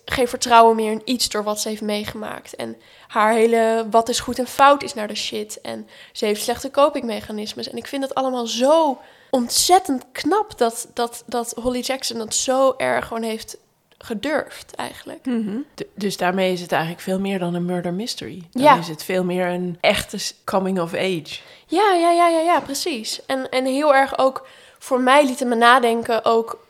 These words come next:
Speaker 1: als referentie naar een eerdere podcast van ons, over wat zijn de dingen die je vormen, die je wereldbeeld vormen.
Speaker 2: Mhm.
Speaker 1: Want als je zeventien bent en je weet ineens alle ins en outs van een aantal moorder-, moordzaken, dan kun je natuurlijk, heb je een hele andere blik op de wereld.
Speaker 2: Ja.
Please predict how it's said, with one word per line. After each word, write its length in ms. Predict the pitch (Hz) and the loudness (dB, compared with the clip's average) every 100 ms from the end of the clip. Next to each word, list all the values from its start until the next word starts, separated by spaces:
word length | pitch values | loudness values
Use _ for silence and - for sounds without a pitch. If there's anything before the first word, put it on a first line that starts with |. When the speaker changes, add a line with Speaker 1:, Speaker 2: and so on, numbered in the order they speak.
| _ | _
Speaker 1:
als 360 | - 214 - - - | -4 -4 -6 -12 -14
referentie 480 | 247 226 233 226 | -12 -10 -10 -8
naar 100 | 220 | -8
een 60 | 214 | -2
eerdere 200 | 349 320 | 0 0
podcast 420 | 247 226 220 220 | -4 -6 -8 -10
van 100 | - | -10
ons, 160 | 214 - | -12 -10
over 240 | 220 220 | -10 -6
wat 200 | 220 226 | -4 -4
zijn 160 | 240 226 | -4 -6
de 100 | 226 | -4
dingen 280 | 240 233 214 | -4 -4 -4
die 100 | 208 | -6
je 100 | 208 | -8
vormen, 480 | - 277 302 240 | -2 0 2 0
die 80 | 208 | -4
je 80 | 220 | -4
wereldbeeld 480 | 240 311 339 196 196 | -4 -4 -4 -6 -4
vormen. 240 | 185 196 | -2 -2
Speaker 2:
Mhm. 80 | 180 | -2
Speaker 1:
Want 140 | 214 214 - - - - | -4 -8 -16 -20 -20 -4
als 220 | - 240 240 | 4 4 4
je 60 | |
zeventien 460 | 226 240 247 - 226 | 4 4 4 -2 -4
bent 260 | 208 208 | -4 -4
en 100 | - | -4
je 60 | 220 | -2
weet 200 | 220 214 | -2 -2
ineens 300 | 220 208 208 - _ _ _ _ | -2 -4 -4 -10 _ _ _ _
alle 260 | 262 240 | 6 8
ins 200 | - 233 | 4 0
en 80 | 233 | 0
outs 240 | 214 208 - | 0 0 -2
van 160 | 233 | -4
een 60 | 220 | -4
aantal 220 | 226 226 | -4 -4
moorder-, 400 | 214 311 294 - | -4 -2 -2 -4
moordzaken, 680 | 220 233 311 - - - 247 | -4 -4 -4 -4 -6 -6 -10
dan 120 | 247 | -10
kun 120 | - | -10
je 60 | 277 | -12
natuurlijk, 320 | 269 254 - _ _ _ _ | -10 -14 -14 _ _ _ _
heb 120 | 285 | -8
je 60 | 294 | -4
een 100 | 285 | -4
hele 420 | 302 339 370 339 | -2 2 4 6
andere 240 | 277 262 | 4 4
blik 220 | 262 494 440 | 0 0 0
op 100 | - | -6
de 80 | |
wereld. 480 | 226 208 208 233 262 | -6 -6 -6 -10 -8
Speaker 2:
Ja. 200 | 208 185 | -4 -4